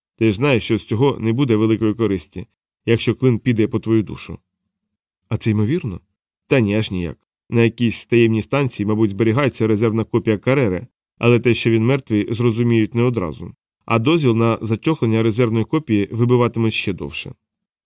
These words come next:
І навіть якщо він таки дістанеться Дангреку, там уже не буде нікого, хто розповів би йому, що там сталося».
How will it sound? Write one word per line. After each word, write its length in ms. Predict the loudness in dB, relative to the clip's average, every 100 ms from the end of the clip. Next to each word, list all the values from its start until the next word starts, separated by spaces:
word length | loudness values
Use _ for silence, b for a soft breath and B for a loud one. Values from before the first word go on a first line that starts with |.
| _
І 320 | 4 4 4
навіть 340 | 2 4 4 2
якщо 280 | -2 2 2
він 180 | 2
таки 260 | 0 -4 -4
дістанеться 520 | -4 0 0 0 0
Дангреку, 580 | 0 -2 -2 -4 -4 -6 -8 _ _
там 160 | 0 2
уже 180 | 2
не 120 | 2 2
буде 320 | 2 2 0
нікого, 440 | -2 0 2 2 2
хто 160 | 0
розповів 440 | 0 0 -2 0 0
би 120 | 0
йому, 280 | 2 0 -4
що 180 | -4 -2
там 160 | -2
сталося». 480 | -4 -8 -8 -10 -14